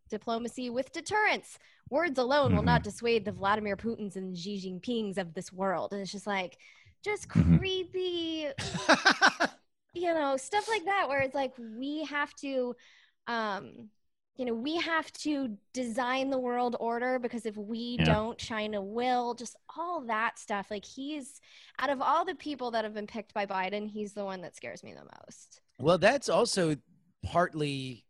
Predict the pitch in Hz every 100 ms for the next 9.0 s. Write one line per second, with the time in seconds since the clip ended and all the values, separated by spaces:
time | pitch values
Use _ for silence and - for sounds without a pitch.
0 | _ - 131 123 117 - _ _ _ _
1 | - 147 135 131 107 127 147 139 131 123
2 | 117 113 117 104 127 139 135 139 117 98
3 | 147 147 127 120 - 120 123 101 - 175
4 | 175 - - - - 123 110 143 135 131
5 | 127 135 131 196 208 180 143 135 117 120
6 | 147 131 120 120 147 156 123 127 117 -
7 | 117 117 110 - - - _ - 127 120
8 | 120 127 - 120 - 139 202 160 104